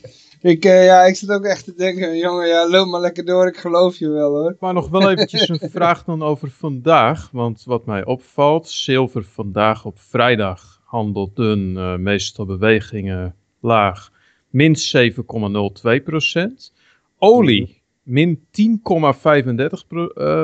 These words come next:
Speaker 2: procent. Dan betaal je voor een vat, eh, betaal je nog zesenzestig punt nul zes dollar.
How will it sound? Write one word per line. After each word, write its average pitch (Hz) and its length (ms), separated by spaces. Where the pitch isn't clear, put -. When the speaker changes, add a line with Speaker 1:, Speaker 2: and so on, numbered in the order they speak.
Speaker 2:
procent. 170 560
Dan 139 100
betaal 120 320
je 110 120
voor 120 220
een 110 60
vat, - 500
eh, 107 260
betaal 120 400
je 107 120
nog 107 200
zesenzestig 127 840
punt 113 240
nul 120 200
zes 107 340
dollar. 143 480